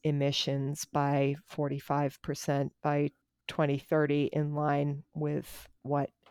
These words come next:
science says is necessary to keep, uh, you know, temperature increase to one and a half degrees Celsius. So there have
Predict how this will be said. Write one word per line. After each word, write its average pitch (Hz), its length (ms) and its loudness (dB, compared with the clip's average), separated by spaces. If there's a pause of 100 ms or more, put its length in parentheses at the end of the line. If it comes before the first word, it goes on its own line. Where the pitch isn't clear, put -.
(420)
science - 800 -2
says 143 560 0
is 143 200 0
necessary 147 960 -2 (120)
to 156 140 -4
keep, - 240 -2 (380)
uh, 151 40 2
you 147 160 0
know, 143 200 0
temperature - 400 -4
increase 143 440 -2
to 151 320 -2 (400)
one 147 140 0
and 143 120 0
a 143 60 0
half 147 240 -2
degrees 170 560 4
Celsius. 160 720 0
So 160 500 4 (680)
there 180 560 8 (400)
have 185 640 2